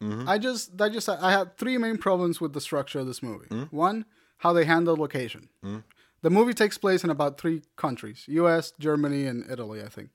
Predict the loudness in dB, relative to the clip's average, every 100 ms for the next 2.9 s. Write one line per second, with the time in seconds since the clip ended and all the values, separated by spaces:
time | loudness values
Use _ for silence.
0 | -14 -14 -16 _ _ -16 -12 -12 -12 -6
1 | -4 -4 -8 _ _ _ _ _ _ 4
2 | 4 4 0 -6 _ _ 6 6 4